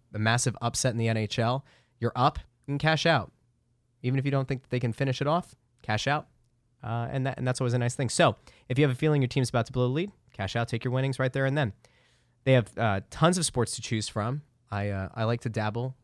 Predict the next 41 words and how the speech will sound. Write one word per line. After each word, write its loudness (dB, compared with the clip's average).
occasionally -2
in -4
multi-sports -4
parlays, -4
which, -6
uh, -4
I -8
believe -2
Bob -2
Wankel -4
most -4
recently -6
said, -4
uh, -6
I -8
could -6
just -4
go 0
burn -4
a -4
lottery -4
ticket -4
outside -4
of -6
a -8
Wawa -4
if -10
I -4
wanna -8
do -6
that, -4
but -6
I -4
have -4
fun -8
with -6
it. -10
I -8
think -6
it's -10
enjoyable. -4